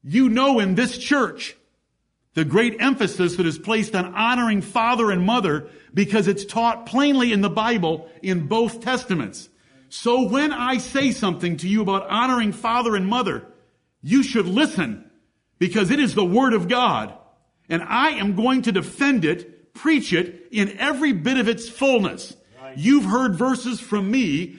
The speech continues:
Speaker 1: about honoring parents that you didn't even know were in the Bible. And we're gonna keep it that way. But I don't care if you wash your hands before you eat or not, unless mommy told you to.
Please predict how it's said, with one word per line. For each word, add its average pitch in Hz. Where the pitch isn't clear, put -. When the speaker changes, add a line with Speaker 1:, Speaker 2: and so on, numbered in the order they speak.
Speaker 1:
about 190
honoring 226
parents 214
that 190
you 285
didn't 269
even 208
know 254
were 247
in 240
the 233
Bible. 220
And 180
we're 226
gonna 220
keep 285
it 247
that 156
way. 117
But 170
I 254
don't 220
care 233
if 214
you 233
wash 220
your 202
hands 233
before 240
you 220
eat 247
or 208
not, 208
unless 170
mommy 190
told 208
you 127
to. 98